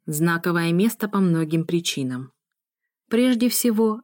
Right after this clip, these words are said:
географически именно здесь пролегает граница между двумя литосферными плитами — североамериканской и евразийской. Эту границу можно в буквальном смысле видеть своими глазами. Поскольку плиты расходятся,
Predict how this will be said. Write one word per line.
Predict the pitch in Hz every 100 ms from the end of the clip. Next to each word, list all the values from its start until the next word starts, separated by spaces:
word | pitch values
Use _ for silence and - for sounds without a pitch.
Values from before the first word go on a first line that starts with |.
| -
географически | 180 170 165 165 165 226 226 - - 202
именно | - 220 214 214 226
здесь | 214 175 156
пролегает | - 156 160 160 151 151
граница | 151 170 180 233 - 160
между | 160 151 160
двумя | 151 165 175 214
литосферными | 220 220 208 - 180 175 180 185
плитами — | 180 165 135 135 131 131 _ _ _ -
североамериканской | - 151 147 139 139 139 135 - 214 262 - 208 202 - -
и | 208
евразийской. | 196 190 180 180 151 135 127 - 143 - _ _ _ _
Эту | 220 208 196
границу | 202 214 285 - 196
можно | 202 233 208 208
в |
буквальном | 190 196 208 254 277 277
смысле | - 220 196 - 175
видеть | 196 208 202
своими | - 175 175 175
глазами. | 175 196 202 175 151 139 147 _ _ _ _ _ _
Поскольку | 170 170 - 185 180
плиты | 175 196 180 165
расходятся, | 170 - 240 262 175 - 151 151